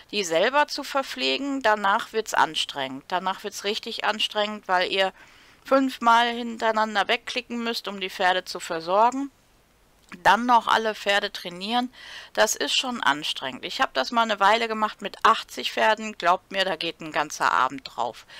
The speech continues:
Das ist nicht ganz so toll, also das solltet ihr euch gönnen. Müsst ihr aber nicht. Ja, also es ist natürlich immer freiwillig. Naja, jedenfalls, ähm, Hufschmied ist natürlich wie im wahren Leben wichtig, damit die Hufe gesund bleiben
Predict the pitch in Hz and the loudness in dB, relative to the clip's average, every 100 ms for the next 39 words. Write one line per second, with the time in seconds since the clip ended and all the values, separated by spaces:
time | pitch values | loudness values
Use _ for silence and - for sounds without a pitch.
0 | - - - 175 - 214 220 220 - 214 | -16 -16 -4 -2 0 -4 -4 -8 -2 2
1 | 226 226 226 - 214 - 185 185 202 208 | 2 0 -6 0 0 2 -2 0 0 2
2 | 214 208 - - 160 160 - 202 226 262 | 2 0 -4 -2 0 0 -2 -2 0 -2
3 | 262 - - - - - - _ _ _ | -4 -8 -20 -20 -20 -20 -20 _ _ _
4 | _ _ _ _ _ _ _ _ _ _ | _ _ _ _ _ _ _ _ _ _
5 | _ _ _ - 220 240 - 160 123 - | _ _ _ -4 0 2 2 4 2 0
6 | - - - - 240 226 311 226 220 196 | -10 -14 -16 -16 -2 4 4 4 2 0
7 | 220 214 220 214 - 208 208 175 151 - | -4 -2 0 2 2 0 -2 0 0 0
8 | 127 131 - 151 - 269 240 143 202 262 | -2 -2 -4 -14 0 4 4 4 0 -4
9 | - 247 247 - - 214 214 214 214 311 | 2 4 4 0 4 6 6 2 -4 -2
10 | - - 277 269 269 269 247 233 220 214 | -2 0 0 0 -2 -4 -2 -2 -2 -4
11 | - 240 220 196 185 190 190 175 175 165 | -4 -4 -2 2 2 2 -2 -4 -4 -4
12 | 302 339 - 285 220 202 185 165 170 202 | -4 -4 -6 -6 -4 -4 -6 -4 -4 -4
13 | 190 - 156 165 233 302 - 247 240 240 | -6 -6 -6 -4 -4 -4 -2 4 4 4
14 | 247 247 | -2 -8